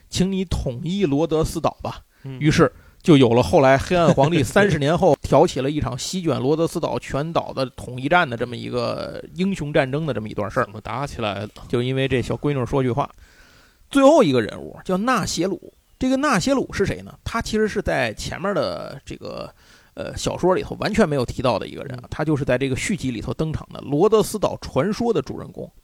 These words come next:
Speaker 1: 在《魔神战争》当中，他能作为主人公，说明他的核心作用无可否定。罗德斯岛传说，罗德斯岛战记讲述的是这个帕恩他们嘛。
Speaker 2: 嗯。
Speaker 1: 那罗德斯岛传说讲述的就是帕恩他们前一代这个六英雄那会儿的事儿。
Speaker 2: 嗯。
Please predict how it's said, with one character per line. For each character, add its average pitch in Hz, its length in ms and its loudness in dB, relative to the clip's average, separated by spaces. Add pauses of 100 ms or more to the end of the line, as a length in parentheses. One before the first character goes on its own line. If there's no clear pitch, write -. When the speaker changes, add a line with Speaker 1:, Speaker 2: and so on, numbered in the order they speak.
(240)
Speaker 1:
在 240 220 8
《魔 214 200 6
神 247 160 2
战 233 160 4
争》 220 160 0
当 220 180 0
中， 214 300 2
他 - 160 0
能 220 160 0
作 196 140 0
为 170 100 2
主 - 160 -6
人 131 120 -8
公， 180 260 0
说 185 180 -2
明 185 140 -6
他 180 180 -4
的 160 100 -2
核 180 240 -4
心 220 220 -4
作 156 220 0
用 113 400 -10
无 196 180 -2
可 - 180 0
否 - 220 -6
定。 - 120 -10 (640)
罗 254 160 8
德 277 100 6
斯 254 140 2
岛 104 220 2
传 185 320 0
说， - 160 -14
罗 233 200 2
德 269 80 2
斯 262 140 -6
岛 80 220 -2
战 226 280 0
记 202 240 -6
讲 - 180 -8 (120)
述 190 120 -4
的 127 120 -2
是 107 640 -6
这 143 100 -2
个 - 240 -10
帕 - 200 0
恩 226 160 -4
他 160 100 -4
们 - 160 -14
嘛。 - 60 -20 (140)
Speaker 2:
嗯。 127 280 -12
Speaker 1:
那 226 100 0
罗 240 160 2
德 269 120 2
斯 254 100 -2
岛 151 160 2
传 175 200 -4
说 220 180 0
讲 - 200 -10
述 170 140 -2
的 143 80 -6
就 147 140 -4
是 131 60 -4
帕 - 180 -2
恩 175 120 -4
他 185 80 -4
们 160 140 -6
前 131 260 -6
一 170 60 -6
代 117 180 -6
这 - 80 -12
个 143 80 -6
六 165 200 -4
英 190 120 -4
雄 139 200 -8
那 117 120 -2
会 110 80 -6
儿 110 40 -10
的 113 100 -10
事 143 100 -4
儿。 - 140 -2
Speaker 2:
嗯。 - 40 -20